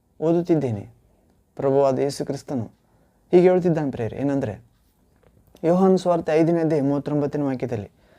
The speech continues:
John Gospel chapter five verse thirty-ninth word, ಇಲ್ಲಿ ಓದುವುದಾದರೆ, "ಲೇಖನಗಳಲ್ಲಿ ನಿಮಗೆ ನಿತ್ಯ ಜೀವ ಸಿಗುವುದೆಂದು ನೆನೆಸುತ್ತಾ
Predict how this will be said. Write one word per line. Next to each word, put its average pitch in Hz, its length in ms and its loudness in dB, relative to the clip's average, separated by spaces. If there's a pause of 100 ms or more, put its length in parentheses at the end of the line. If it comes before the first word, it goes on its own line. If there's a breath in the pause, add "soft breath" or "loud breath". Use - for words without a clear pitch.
(200 soft breath)
John 139 300 2
Gospel 139 360 -6
chapter - 340 -10
five 151 220 -2
verse 165 340 -4 (320)
thirty-ninth 170 600 0
word, 104 200 -6 (220)
ಇಲ್ಲಿ 185 140 2
ಓದುವುದಾದರೆ, 170 580 0 (800)
"ಲೇಖನಗಳಲ್ಲಿ 185 1000 2
ನಿಮಗೆ 143 460 -4 (600)
ನಿತ್ಯ 156 340 2
ಜೀವ 139 260 -2 (560)
ಸಿಗುವುದೆಂದು 165 800 2 (200)
ನೆನೆಸುತ್ತಾ 147 600 -4